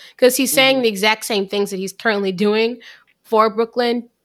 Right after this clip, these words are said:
Speaker 1: to Danny. Like, "Hey, girl, I can do, you know, I get you a place. We can move to Calabasas. I got a house."
Speaker 2: Move to Calabasas.
Speaker 1: Yada, yada, yada. And she goes,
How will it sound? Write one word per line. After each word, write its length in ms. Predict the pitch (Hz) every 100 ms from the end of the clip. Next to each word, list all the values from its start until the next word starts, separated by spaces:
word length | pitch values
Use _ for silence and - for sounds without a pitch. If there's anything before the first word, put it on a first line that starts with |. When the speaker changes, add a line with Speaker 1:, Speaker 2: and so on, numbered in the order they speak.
| _
Speaker 1:
to 120 | -
Danny. 380 | 208 196 214 233
Like, 160 | 226 202
"Hey, 160 | 220
girl, 220 | 208 214 202
I 100 | 202
can 160 | 202
do, 80 | 202
you 100 | 214
know, 80 | 196
I 120 | 190
get 220 | 190 180
you 60 | 175
a 40 |
place. 380 | 170 226 214 208
We 40 | 196
can 60 |
move 80 | 196
to 40 | 180
Calabasas. 600 | 180 170 185 208 202 202
I 60 |
got 140 | 180 175
a 40 |
house." 360 | 196 196 190 139
Speaker 2:
Move 140 | 143
to 60 | -
Calabasas. 300 | 147 139 190
Speaker 1:
Yada, 200 | 208 202
yada, 220 | 190 185
yada. 220 | 208 220 196
And 80 |
she 140 | 190 285
goes, 520 | 214 190 175 - -